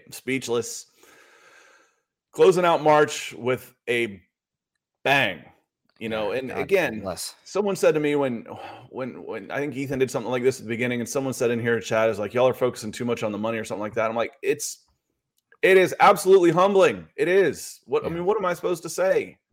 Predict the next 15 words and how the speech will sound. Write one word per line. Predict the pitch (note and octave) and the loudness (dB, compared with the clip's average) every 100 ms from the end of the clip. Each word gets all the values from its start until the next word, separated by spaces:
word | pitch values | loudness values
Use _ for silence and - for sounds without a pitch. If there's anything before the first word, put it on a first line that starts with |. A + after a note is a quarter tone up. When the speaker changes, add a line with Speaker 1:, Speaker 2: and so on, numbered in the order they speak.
| _ _ - | _ _ -8
Speaker 1:
It | D3 | -6
is, | D3 | -6
it's | - D3 | -6 -8
humbling | E3 F3+ D#3 G2+ - _ _ _ _ | -6 -4 -4 -4 -12 _ _ _ _
that, | B2+ B2 _ _ _ _ _ _ _ _ _ _ _ | -4 -4 _ _ _ _ _ _ _ _ _ _ _
that | C3+ C3 | -6 2
y'all | D3+ D#3+ | 4 6
would | C#3 G#2 - _ _ _ - | 4 0 -16 _ _ _ -4
do | E3+ | -2
this | E3 - | -2 -6
for | - - D3 D#3+ | -12 2 4 6
us | C3+ C3 | 4 0
because | - A#2+ D3 C3+ | -6 -4 -2 0
of | A#2+ | -2
us. | G#2 A2+ - | -4 -6 -10